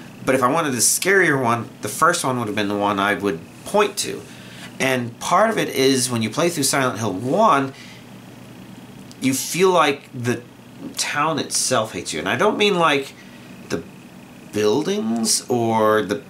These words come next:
people, or it's this abstract concept of the town itself somehow hates you.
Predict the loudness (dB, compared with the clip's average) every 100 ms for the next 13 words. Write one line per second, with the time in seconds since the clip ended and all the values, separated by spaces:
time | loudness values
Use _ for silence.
0 | -12 -8 -4 0 2 2 2 0 2 4
1 | 4 4 2 -2 -6 -12 -20 -20 -20 -20
2 | -20 -20 -6 0 0 2 -2 -2 -4 -4
3 | -2 0 0 0 -2 -2 -4 -2 -2 0
4 | -2 -2 -2 -2 -2 -6 -4 -4 -2 -2
5 | 0 0 -2 -4 -4 -2 -2 0 -2 -2
6 | -4 -8